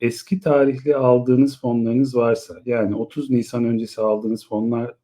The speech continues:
varsa stopaj, e, sıfır olarak uygulanacak. Bir Mayıs'ta otuz bir Ekim arasında aldığınız fonlar varsa orada yüzde yedi buçuk stopaj uygulanacak.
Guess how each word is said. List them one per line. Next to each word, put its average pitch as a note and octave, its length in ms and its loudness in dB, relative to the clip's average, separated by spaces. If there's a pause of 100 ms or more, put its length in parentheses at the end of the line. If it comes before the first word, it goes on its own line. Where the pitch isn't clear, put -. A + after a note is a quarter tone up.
varsa A#2+ 540 0 (380)
stopaj, C3+ 520 0 (280)
e, A#2 320 0
sıfır C3+ 320 -2
olarak F#2+ 360 2
uygulanacak. C#3 720 2 (440)
Bir C#3 200 6
Mayıs'ta D3+ 520 6
otuz A#2 460 -6
bir D#3+ 100 -2
Ekim C#3 280 -2
arasında G#2+ 420 -2
aldığınız G#2 460 2
fonlar G2+ 380 0
varsa G2 640 -2 (200)
orada C3 560 4 (220)
yüzde G#2+ 320 -4
yedi G#2 240 2
buçuk C#3+ 280 -10
stopaj D3+ 400 0
uygulanacak. D3+ 760 0